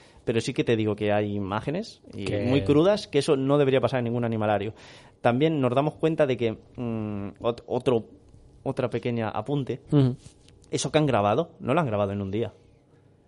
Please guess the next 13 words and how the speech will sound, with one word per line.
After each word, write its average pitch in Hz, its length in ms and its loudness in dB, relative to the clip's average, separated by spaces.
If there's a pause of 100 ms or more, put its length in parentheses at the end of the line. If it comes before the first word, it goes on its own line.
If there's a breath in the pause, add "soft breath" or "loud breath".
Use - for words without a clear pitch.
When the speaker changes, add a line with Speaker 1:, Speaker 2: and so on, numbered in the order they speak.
(280)
Speaker 1:
Eso 123 260 0
ha 135 40 4
sido 127 240 2
alguien 156 340 -2
que 117 160 -4
estaba 135 300 2
trabajando 127 460 0
ahí 147 240 -2 (280 loud breath)
y 120 100 -6
llevaba 110 240 2
grabándolo 135 360 0
mucho 131 240 0
tiempo. 135 340 -2